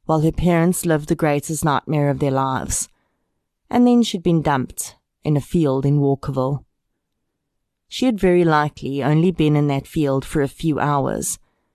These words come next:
when her body was discovered. Bielefeld discovered that a friend of Moodley's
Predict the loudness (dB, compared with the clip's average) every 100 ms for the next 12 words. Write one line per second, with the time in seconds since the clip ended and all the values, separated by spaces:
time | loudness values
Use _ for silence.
0 | _ -4 0 0 0 -2 -2 -6 -8 -10
1 | -6 -4 -4 -8 -12 -18 _ _ _ _
2 | _ _ _ _ _ _ _ _ -4 0
3 | 0 0 0 -2 -6 -4 -2 -2 -2 -2
4 | -2 -2 -2 0 0 0 0 0 -2 -6
5 | -6 -8